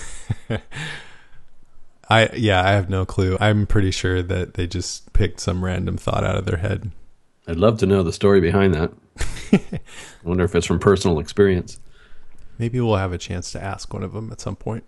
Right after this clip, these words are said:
Speaker 2: Yeah, maybe I'm a Chinese jet pilot. <laughs>
Speaker 1: All right, so my number one is stuff that's unexplained, and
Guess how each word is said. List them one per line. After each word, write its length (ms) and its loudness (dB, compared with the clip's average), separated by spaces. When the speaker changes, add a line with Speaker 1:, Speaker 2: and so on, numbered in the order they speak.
Speaker 2:
Yeah, 460 2
maybe 340 6
I'm 120 4
a 60 -4
Chinese 420 0
jet 240 -6
pilot. 380 -2
<laughs> 1500 -8
Speaker 1:
All 80 6
right, 240 4
so 140 2
my 160 8
number 320 8
one 340 6
is 380 2
stuff 360 2
that's 500 2
unexplained, 920 2
and 480 0